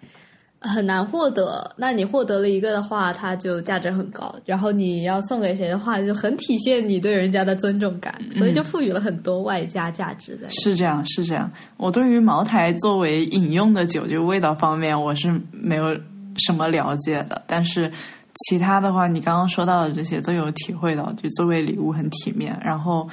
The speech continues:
Speaker 2: 呃，我也听说过有人买很多茅台，呃，放在家里面作为一些投资，嗯，作为一种投资手段，就有点像是囤黄金一样。
Speaker 1: 嗯，对，对，对，确实。
Speaker 2: 嗯。
Speaker 1: 然后我听有朋友说，好的白酒和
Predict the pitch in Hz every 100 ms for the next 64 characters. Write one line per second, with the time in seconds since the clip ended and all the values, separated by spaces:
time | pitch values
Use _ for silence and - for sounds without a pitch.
0 | - - _ - - 160 147 175 185 185
1 | 196 202 196 190 165 147 151 160 160 147
2 | 170 170 151 156 156 147 - 147 147 -
3 | - - - - - - 156 147 147 151
4 | 175 156 156 165 175 165 135 143 185 175
5 | 165 175 190 175 151 - - 190 - -
6 | 196 175 180 139 - 156 - 214 165 170
7 | 170 185 220 170 170 180 147 165 170 170
8 | 170 156 165 160 156 165 170 165 - -
9 | - - - _ _ _ - 208 196 180
10 | 170 165 165 165 165 202 - - - -
11 | - 196 - - 233 - _ - 147 139
12 | - 185 247 339 214 247 302 320 269 170
13 | 196 202 208 202 220 208 208 202 214 175
14 | 156 196 208 190 220 220 175 - - -
15 | -